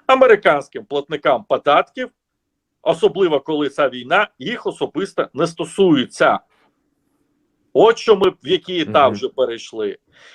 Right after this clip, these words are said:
Speaker 1: І вони хочуть від нас, хочуть від нас рухів.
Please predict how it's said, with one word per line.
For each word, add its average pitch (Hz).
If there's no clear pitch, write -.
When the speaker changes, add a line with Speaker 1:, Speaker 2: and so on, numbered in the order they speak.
Speaker 1:
І 123
вони 240
хочуть 208
від 151
нас, 135
хочуть 190
від 185
нас 202
рухів. 160